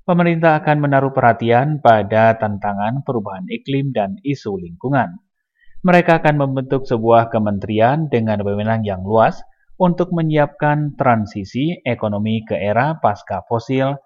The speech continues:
dan ekonomi digital, serta mengintegrasikan tujuan ekonomi dengan kondisi lingkungan.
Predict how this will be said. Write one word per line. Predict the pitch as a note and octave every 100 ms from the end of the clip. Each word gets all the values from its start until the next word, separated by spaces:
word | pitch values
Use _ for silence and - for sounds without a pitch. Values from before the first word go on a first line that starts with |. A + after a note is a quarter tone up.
| _ _ -
dan | C#3 D3 E3 -
ekonomi | B2+ - A#2 A2 G#2 G2+
digital, | F#2+ F#2 G#2+ - C#3+ F#2+ F#2+ _ _ _
serta | - A#2+ - A#2+ A#2 A#2+
mengintegrasikan | F3 D#3 B2+ A#2+ A2 G2 - G2+ - A#2+ D#3+
tujuan | D#3 B2+ A2 F#2+ F2+
ekonomi | F#2 A2 B2+ C3 C3+
dengan | D3 E3+ D#3+ D3+
kondisi | C#3+ A#2 G#2+ F#2+ F#2+
lingkungan. | F#2 F2+ B2 C#3+ G#2 F2+